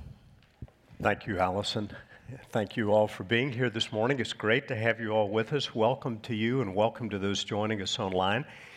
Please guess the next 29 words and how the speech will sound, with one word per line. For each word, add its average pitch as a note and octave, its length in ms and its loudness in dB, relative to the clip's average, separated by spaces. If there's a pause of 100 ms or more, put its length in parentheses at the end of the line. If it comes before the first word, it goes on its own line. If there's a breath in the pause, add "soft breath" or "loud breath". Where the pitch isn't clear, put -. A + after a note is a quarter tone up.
(400 loud breath)
If - 280 0
it - 280 2
looks C#3+ 460 -2
like A#2+ 300 2
there A#2 160 2
are F#2 100 2
fewer A#2+ 340 -2
people, A#2+ 600 -2 (320 loud breath)
uh, G2+ 100 -4
here C3 640 2
among B2 320 2
us - 160 -2
this A2 260 -2
morning, G#2+ 320 0
that's A2+ 260 0
because - 500 -2
we've G2+ 160 -4
got G2 240 2
a F2 60 -2
hundred E3 280 -4
and E3 100 -4
seventy-five B2 840 -2
people A#2+ 560 0 (400 loud breath)
at A2 160 2
our G2 120 2
first - 600 -4
ever A2+ 240 0
church - 560 -2
camp - 420 -6